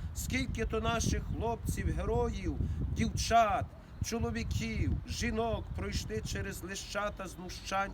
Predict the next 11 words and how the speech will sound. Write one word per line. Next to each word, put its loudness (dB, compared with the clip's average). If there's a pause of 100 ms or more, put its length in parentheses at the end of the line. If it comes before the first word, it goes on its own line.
і -6
катувань, -2 (320)
яких -4 (120)
усе -6
жахіття -8
довелось -6
перетерпіти. -8 (500)
Буча, 2 (120)
Ірпінь, -2 (920)
Ізюм, 2 (500)
інші 2